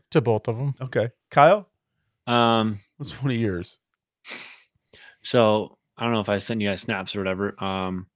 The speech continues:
Speaker 3: this week, but we do a lot of grilling at my new job. And, um,
Speaker 2: Let's go along with your dream.
Speaker 3: m-, maybe, maybe that's what it was.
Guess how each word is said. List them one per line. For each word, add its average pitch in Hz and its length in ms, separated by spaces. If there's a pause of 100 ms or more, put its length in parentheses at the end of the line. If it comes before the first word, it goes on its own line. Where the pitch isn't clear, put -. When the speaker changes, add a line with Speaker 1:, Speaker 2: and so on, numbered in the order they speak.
(360)
Speaker 3:
this 107 200
week, 101 420 (320)
but 110 140
we 107 140
do 127 300
a 123 40
lot 117 160
of 92 80
grilling 113 340
at 104 100
my 101 100
new 107 140
job. 101 380 (1500)
And, 98 520 (920)
um, 92 380
Speaker 2:
Let's 80 140
go 98 140
along 95 260
with 90 120
your 85 100
dream. 98 340 (420)
Speaker 3:
m-, 110 240
maybe, 101 540
maybe 123 160
that's 98 180
what 95 100
it 87 60
was. 92 380